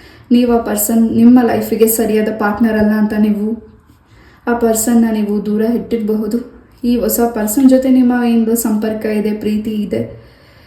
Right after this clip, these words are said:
ಈ ಒಂದು ನೆಗೆಟಿವಿಟಿ ಆ ಪರ್ಸನ್ನಿಂದನೇ ಆಗಿರಬಹುದು. ಇದು ಕೆಲವರಿಗೆ, ಯಾರಿಗೆ ರೆಸನೇಟ್ ಆಗುತ್ತೆ ಅವ್ರು ಮಾತ್ರ ತಗೊಳ್ಳಿ. ಹಸ್ಬೆಂಡ್ and ವೈಫ್ ಎನರ್ಜೀಸ್ ಕೂಡ ಇದೆ ಇಲ್ಲಿ.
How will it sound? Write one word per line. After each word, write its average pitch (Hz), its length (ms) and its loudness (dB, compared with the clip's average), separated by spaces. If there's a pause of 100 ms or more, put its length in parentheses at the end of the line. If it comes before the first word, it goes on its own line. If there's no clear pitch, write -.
(200)
ಈ 254 100 4
ಒಂದು 233 280 4
ನೆಗೆಟಿವಿಟಿ 220 800 -2
ಆ 208 100 -4
ಪರ್ಸನ್ನಿಂದನೇ 214 760 -2
ಆಗಿರಬಹುದು. 202 920 -6
ಇದು 226 360 2
ಕೆಲವರಿಗೆ, 208 840 -2 (460)
ಯಾರಿಗೆ 208 340 0
ರೆಸನೇಟ್ 233 460 2
ಆಗುತ್ತೆ 233 420 2 (200)
ಅವ್ರು 214 240 0
ಮಾತ್ರ 208 280 -2
ತಗೊಳ್ಳಿ. 202 400 -6
ಹಸ್ಬೆಂಡ್ 226 480 -2
and 220 220 -2
ವೈಫ್ 208 260 -6
ಎನರ್ಜೀಸ್ 214 540 -2
ಕೂಡ 208 180 -6
ಇದೆ 208 420 -4
ಇಲ್ಲಿ. 226 280 -4